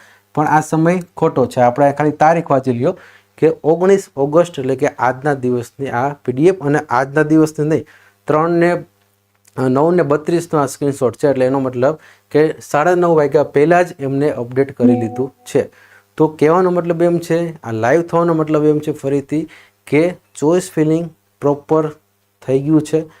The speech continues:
હવે તમને જો કાંઈ પ્રશ્ન આવે છે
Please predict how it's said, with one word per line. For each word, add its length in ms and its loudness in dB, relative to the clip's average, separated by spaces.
હવે 300 2
તમને 460 0
જો 160 0
કાંઈ 160 2
પ્રશ્ન 640 -4
આવે 320 2
છે 260 -4